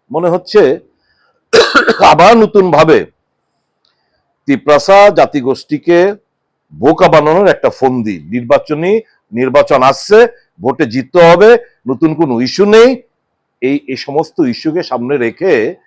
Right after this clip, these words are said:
মানুষকে ধোকা দিয়ে বোকা বানিয়ে নির্বাচনী বৈতরণী পার হওয়ার উপক্রম মাত্র।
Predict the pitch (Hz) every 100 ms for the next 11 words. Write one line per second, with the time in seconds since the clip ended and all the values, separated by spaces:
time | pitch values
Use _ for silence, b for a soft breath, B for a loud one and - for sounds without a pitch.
0 | _ _ _ _ 107 113 131 185 190 170
1 | 107 113 143 139 160 170 123 127 127 113
2 | 117 151 131 101 107 - 120 113 107 107
3 | 101 113 104 92 92 110 101 - - 90
4 | 85 82 _